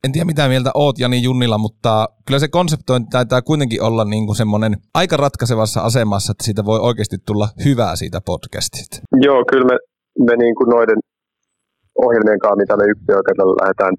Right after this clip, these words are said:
Speaker 2: tekemään, niin yleensä siitä pyydetään niiltä, jos me, meiltä on lähestytty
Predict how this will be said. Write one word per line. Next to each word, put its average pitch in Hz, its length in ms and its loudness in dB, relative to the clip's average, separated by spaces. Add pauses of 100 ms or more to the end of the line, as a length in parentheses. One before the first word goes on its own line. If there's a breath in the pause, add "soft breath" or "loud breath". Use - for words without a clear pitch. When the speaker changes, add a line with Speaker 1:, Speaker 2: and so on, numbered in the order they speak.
Speaker 2:
tekemään, 92 540 2
niin 92 120 2 (360)
yleensä 104 340 2 (160)
siitä 104 240 0 (420)
pyydetään 101 500 2
niiltä, 107 220 2 (200)
jos 113 180 -2
me, 110 60 4 (320)
meiltä 110 260 0
on 107 140 2
lähestytty - 420 -2